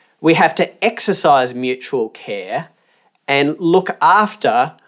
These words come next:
one another as fellow believers. It's not the sole responsibility of the ministry team, though it is part of what we do, of course.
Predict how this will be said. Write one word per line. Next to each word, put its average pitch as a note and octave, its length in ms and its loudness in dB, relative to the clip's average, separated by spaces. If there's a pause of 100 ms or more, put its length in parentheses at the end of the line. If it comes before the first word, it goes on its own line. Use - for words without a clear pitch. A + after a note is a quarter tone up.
(100)
one D3 240 2
another A#2 480 -2
as A#2 200 -10
fellow A#2 380 -4
believers. C3 720 -12 (960)
It's C#3 200 -4
not D#3+ 320 4
the F#3 80 2
sole E3+ 340 4
responsibility C#3 1000 -2 (300)
of C3 260 2
the A#2 120 -4
ministry B2+ 500 -4
team, G#3 400 2 (680)
though A2 200 0
it G2+ 100 -4
is C3+ 120 -4
part D#3 380 2
of G#2+ 160 -6
what B2 160 -4
we A#2+ 100 -6
do, D3 280 2
of A2 160 -8
course. - 580 -6